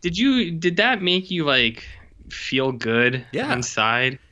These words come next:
Speaker 2: Yeah, and
Speaker 1: Like
Speaker 2: then, and then, and then, and then it was all, like, downhill, like, from dark,
Speaker 1: Yeah.
Speaker 2: from a darkness, depressing standpoint.
Speaker 1: Mm-hmm. Uh, yeah, I just remembered, um, the end of that is awesome when that girl is just screaming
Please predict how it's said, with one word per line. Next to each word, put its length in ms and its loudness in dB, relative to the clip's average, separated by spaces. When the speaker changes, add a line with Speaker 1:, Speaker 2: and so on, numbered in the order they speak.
Speaker 2:
Yeah, 400 -6
and 60 -8
Speaker 1:
Like 280 0
Speaker 2:
then, 20 -16
and 80 -6
then, 140 -2
and 160 -4
then, 180 -2
and 120 -6
then 140 -2
it 40 0
was 120 -2
all, 200 -2
like, 280 -4
downhill, 760 -2
like, 220 -4
from 240 -10
dark, 200 -2
Speaker 1:
Yeah. 260 2
Speaker 2:
from 100 -4
a 40 -2
darkness, 560 -4
depressing 560 -10
standpoint. 640 -12
Speaker 1:
Mm-hmm. 880 -8
Uh, 140 4
yeah, 260 4
I 100 4
just 200 -6
remembered, 480 0
um, 500 -6
the 200 -6
end 260 0
of 120 2
that 220 4
is 140 2
awesome 640 0
when 180 0
that 160 0
girl 240 0
is 100 -2
just 200 -4
screaming 540 -4